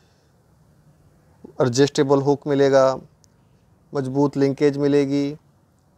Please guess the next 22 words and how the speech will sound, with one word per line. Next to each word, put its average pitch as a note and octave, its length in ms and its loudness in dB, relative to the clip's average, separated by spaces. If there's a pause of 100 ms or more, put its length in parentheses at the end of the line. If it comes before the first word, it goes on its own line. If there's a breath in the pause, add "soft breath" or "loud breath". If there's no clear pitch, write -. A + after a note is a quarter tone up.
(320)
ये C3 120 -2
डबल C3+ 360 2
डिस्ट्रीब्यूटर C#3+ 500 -4
मिलेंगे, C#3+ 360 -2
उसमें C#3 260 -6
आपको C#3 520 -2
सिंगल C#3 360 -4
ट्रॉली C3+ 280 0
प-, C3+ 120 -8
पॉइंट - 560 -8
मिलेगा। C#3+ 420 0 (440 soft breath)
और C3 160 -4
ये C3+ 180 0
लाइट C3 340 2
के D3 160 -4
लिए C#3 220 -2 (180)
पीछे C3+ 260 -2
का C3+ 120 -4
कनेक्शन C3+ 520 -8
चाहिए C3 300 0
तो C3+ 180 -2
आपको C#3 500 -2